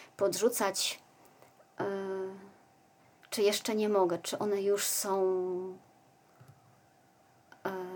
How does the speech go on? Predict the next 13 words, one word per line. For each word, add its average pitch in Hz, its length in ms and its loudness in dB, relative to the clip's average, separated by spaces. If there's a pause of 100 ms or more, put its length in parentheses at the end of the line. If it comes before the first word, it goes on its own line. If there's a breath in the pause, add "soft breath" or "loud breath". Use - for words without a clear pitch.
(640 loud breath)
właśnie 220 260 2
ojciec 233 300 2
Lech 226 180 6
tutaj 214 260 2
reklamuje, 214 480 4
że 208 100 -2
w - 40 -8
przewodniku 214 440 0
katolickim 208 480 0
jest 202 140 2
rozmowa 185 400 2
z 160 100 -6
nim. 101 300 -4